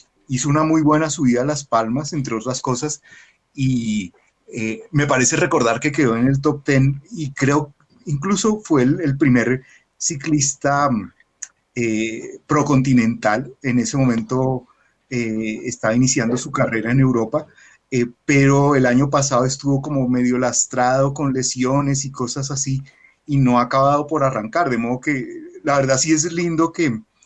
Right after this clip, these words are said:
en una etapa de estas, eh, eh, se muestre. Eh, a-, además es un chico que, eh, en principio, eh, va bien en todos los terrenos,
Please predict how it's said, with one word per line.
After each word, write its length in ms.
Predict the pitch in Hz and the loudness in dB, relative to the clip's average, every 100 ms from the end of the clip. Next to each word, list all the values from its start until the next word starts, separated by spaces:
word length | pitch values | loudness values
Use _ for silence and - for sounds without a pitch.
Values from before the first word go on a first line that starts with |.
| _ _ | _ _
en 160 | 139 127 | -4 0
una 220 | 120 127 | 0 0
etapa 460 | 139 147 143 139 143 | -2 0 0 2 0
de 60 | 139 | 0
estas, 460 | - 143 139 - | -2 -4 -6 -6
eh, 360 | 147 135 117 104 104 104 | -4 -2 -4 -6 -10 -10
eh, 560 | 104 104 104 101 104 _ - | -10 -12 -14 -16 -18 _ -10
se 200 | - 131 | -2 0
muestre. 520 | 120 117 110 - 185 - _ _ _ | 2 2 0 -2 -6 -6 _ _ _
Eh, 120 | 135 - | -18 -4
a-, 340 | 156 160 165 143 | 0 2 4 2
además 340 | 139 131 131 | 2 2 0
es 140 | 143 | -4
un 100 | 175 | -6
chico 300 | 147 165 185 - | -6 -6 -6 2
que, 380 | 185 135 110 - _ _ _ _ | 4 4 0 -6 _ _ _ _
eh, 400 | 131 120 113 - - - | -6 -6 -6 -12 -16 -16
en 200 | - 339 | -4 0
principio, 920 | 147 131 139 160 185 214 208 202 202 175 | 2 2 2 0 0 0 2 2 0 -2
eh, 200 | 151 127 - | -4 -4 0
va 100 | 127 | 2
bien 240 | 139 139 | 4 4
en 160 | 147 151 | 4 2
todos 180 | 160 165 | 2 2
los 160 | 143 | 0
terrenos, 720 | - 135 113 120 208 220 - | -2 -2 0 0 -2 -4 -8